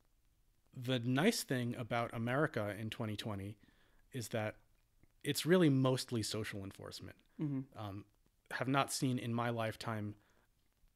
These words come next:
Speaker 1: the level of violence that my ancestors experienced.
Speaker 2: Mm-hmm.
Speaker 1: Um, my ancestors were Ashkenazi Jewish. They came from Eastern Europe. So
Speaker 2: Mm-hmm.
Speaker 1: they got the worst of it, the worst possible.
Speaker 2: Mm-hmm.
Speaker 1: Um, but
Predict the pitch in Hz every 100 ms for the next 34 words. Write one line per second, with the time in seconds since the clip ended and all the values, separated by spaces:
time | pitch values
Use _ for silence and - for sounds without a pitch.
0 | _ _ _ _ 123 117 123 120 120 110
1 | 101 98 110 117 107 - 110 113 107 104
2 | 104 101 - 98 104 - 98 101 - -
3 | _ _ 151 139 131 - _ _ _ _
4 | 104 98 104 135 170 - 143 135 117 127
5 | 120 120 110 - - 123 - 127 113 110
6 | 147 98 - 110 117 110 113 107 107 110
7 | 104 - - 156 143 135 135 - - _
8 | _ _ - 123 131 120 120 110 123 -
9 | 107 92 - _ - 117 131 - - 123
10 | - - - _ - 151 131 131 - 110
11 | 104 - _ _ _ - 120 113